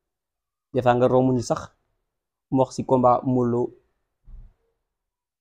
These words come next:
Ama Baldé wax si lu doy waar mu lay wóor ni yow yaa tax muy wax. Nit romb na ma ku ko jóge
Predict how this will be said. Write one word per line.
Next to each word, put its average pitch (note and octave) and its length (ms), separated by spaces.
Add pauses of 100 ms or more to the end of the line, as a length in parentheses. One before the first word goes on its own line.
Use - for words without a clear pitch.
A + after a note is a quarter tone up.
(420)
Ama B2 200
Baldé A#2+ 220
wax B2 140
si B2+ 60
lu B2 100
doy D3+ 160
waar B2+ 280
mu C3+ 100
lay D3 80
wóor D3 200
ni C#3+ 200 (420)
yow C#3+ 140
yaa C#3 120
tax C3+ 120
muy B2 120
wax. A#2 140 (2750)
Nit C#3 220
romb C#3 240
na C#3 80
ma C3+ 80
ku - 80
ko C3+ 100
jóge D3 220